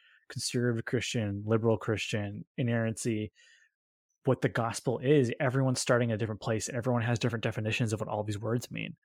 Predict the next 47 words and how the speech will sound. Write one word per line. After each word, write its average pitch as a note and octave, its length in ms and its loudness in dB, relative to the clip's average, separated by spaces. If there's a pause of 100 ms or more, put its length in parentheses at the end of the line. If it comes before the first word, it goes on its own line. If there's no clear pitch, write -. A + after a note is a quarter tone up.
(640)
And - 100 -4
so C#3 100 6
having C3+ 560 4
this A#2+ 160 2 (160)
common C3 460 4
place A2+ 420 0
of G#2 120 -10
like, G#2+ 220 -8
"Okay, - 500 -2 (580)
based C3+ 300 2
on C#3+ 80 6
what's C3 160 2
in A#2 180 -2
this A2 200 -4
movie, G#2 640 -2 (520)
what A#2 200 -2
do B2 120 -2
you A2 60 0
think? G2 440 -8 (100)
And, G#2+ 120 -4
like, G#2 180 -4
where A2+ 200 0
can A#2 160 -4
we A2 80 -2
start A2 280 -4
having G#2 300 -6
these A2 120 -10
conversations?" A#2 560 -12
I D#3 100 0
think B3 160 2
that's - 120 -6
a C#3+ 40 2
real A#2+ 180 6
value A2 400 2
of G2+ 80 -4
the G#2+ 120 -12
film. G#2+ 340 -6 (380)
'Cause D#3+ 120 0
for D#3 140 -4
people A#3+ 300 4
like C3 200 4
you B2 200 4
and A2+ 160 2
me A2+ 500 0 (180)
and A2 120 -2
my G2 100 -4
wife, G#2+ 480 0